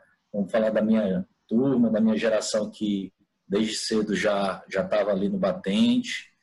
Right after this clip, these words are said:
É, eu comecei a trabalhar na, na Yakamoto,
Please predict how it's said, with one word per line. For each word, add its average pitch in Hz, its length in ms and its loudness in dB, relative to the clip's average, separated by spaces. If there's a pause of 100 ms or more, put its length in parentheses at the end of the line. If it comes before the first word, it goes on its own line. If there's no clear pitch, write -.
(420)
É, 95 320 2
eu 101 60 0
comecei 113 320 0
a 107 60 0
trabalhar 104 340 0
na, 101 420 -2
na 101 120 -2
Yakamoto, 117 760 0